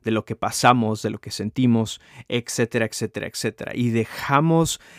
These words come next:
eh, eh, dejamos de tomar buenas decisiones y empezamos a tomar decisiones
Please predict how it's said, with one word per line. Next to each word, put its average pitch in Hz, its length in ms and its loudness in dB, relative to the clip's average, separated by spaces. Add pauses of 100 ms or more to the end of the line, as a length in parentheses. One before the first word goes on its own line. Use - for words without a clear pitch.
(120)
eh, 113 240 0
eh, 113 180 2
dejamos 139 520 0
de 156 80 2
tomar 117 380 2
buenas 127 600 0
decisiones 127 1000 -2 (340)
y 120 140 -2
empezamos 123 640 0
a 131 80 -2
tomar 110 320 2
decisiones 107 760 -2